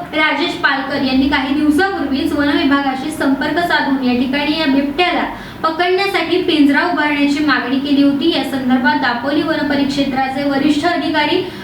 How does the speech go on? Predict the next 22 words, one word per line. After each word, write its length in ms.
पाटील 480
यांनी 260
आपल्या 300
कर्मचाऱ्यांना 720
सांगून 460
या 100
परिसराची 580
पाहणी 460
करून 280
या 120
बिबट्याला 480
जेरबंद 560
करू 240
असं 240
आश्वासन 640
देखील 280
दिलं. 280
मात्र 240
सोमवारी 720
रे-, 160
रात्री 400
देखील 560